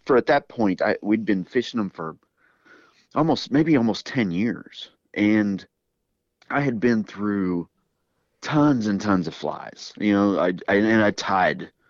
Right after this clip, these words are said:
<laughs> hundreds of dozens of them.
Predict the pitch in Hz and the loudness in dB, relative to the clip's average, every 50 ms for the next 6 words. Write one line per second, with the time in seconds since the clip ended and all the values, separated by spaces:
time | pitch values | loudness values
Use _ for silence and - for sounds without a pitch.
0 | _ _ _ _ - - - - - 175 151 - - 175 131 120 117 - - - | _ _ _ _ -14 -14 -8 -2 0 0 2 2 2 0 0 -2 -6 -10 -12 -20
1 | - - - - _ _ - - 170 160 151 139 143 135 113 110 110 101 104 117 | -20 -20 -20 -20 _ _ -4 0 0 2 4 4 4 4 4 2 2 2 2 2
2 | 104 104 98 82 82 80 73 76 76 78 76 82 80 80 | 2 2 2 0 -4 -6 -4 -6 -6 -8 -10 -14 -14 -12